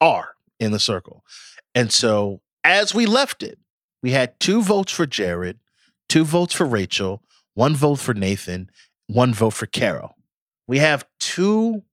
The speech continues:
voters left. We got Yu Ling and Rachel. And last we saw, Rachel was the person who was gonna go next.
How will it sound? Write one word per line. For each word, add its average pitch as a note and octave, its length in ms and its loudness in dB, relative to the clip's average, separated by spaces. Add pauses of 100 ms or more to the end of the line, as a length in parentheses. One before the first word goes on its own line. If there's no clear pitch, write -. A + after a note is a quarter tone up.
(160)
voters G2+ 440 -2
left. D2+ 260 -12
We F#2+ 60 -10
got G2 240 -4 (140)
Yu A#2 260 0
Ling G#2+ 560 0 (360)
and G2 140 -2
Rachel. F2+ 340 -4
And G2+ 280 0 (220)
last D#3 320 2
we G3 100 -2
saw, G2 400 0 (400)
Rachel C#3 420 0
was A2 340 -2
the G#2+ 80 -8
person F#2 580 -6
who G2+ 100 -4
was F#2+ 140 -4
gonna F2+ 200 -4
go E2 180 -6
next. C#2+ 460 -14